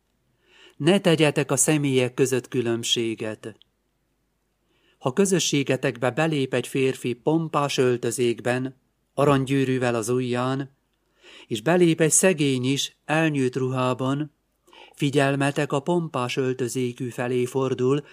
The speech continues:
és így szóltok hozzá: „Foglalj itt kényelmesen helyet.” A szegénynek meg azt mondjátok: „Állj oda oldalra”, vagy „Ülj ide a zsámolyomhoz.”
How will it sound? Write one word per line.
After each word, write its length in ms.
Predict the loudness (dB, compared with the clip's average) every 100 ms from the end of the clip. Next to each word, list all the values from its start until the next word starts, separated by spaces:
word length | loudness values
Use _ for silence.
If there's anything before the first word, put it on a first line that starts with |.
| -18
és 160 | -8 -4
így 180 | -2 0
szóltok 400 | 4 4 2 0
hozzá: 460 | -2 0 0 -2 -4 -20 -20 _ _
„Foglalj 480 | -6 -6 -2 -2 0
itt 260 | 0 -2
kényelmesen 840 | -4 -2 0 0 -2 -4 -4 -6 -6
helyet.” 520 | -6 -6 -6 -10 -18 _ _ _ _ _ _ _
A 100 | -4
szegénynek 560 | 0 0 0 -2 -2 -4
meg 160 | -4
azt 160 | -2 -2
mondjátok: 600 | -4 -2 -2 0 -2 -4 -10 _ _
„Állj 300 | 2 2 4
oda 220 | 2 2 2
oldalra”, 720 | 2 2 0 0 -2 -6 -8 _ -2
vagy 300 | 0 0 -4 _ _ _
„Ülj 300 | 0 0 0
ide 200 | 0 0
a 100 | 0
zsámolyomhoz.” 960 | 0 0 0 -2 -2 -2 -4 -6 -6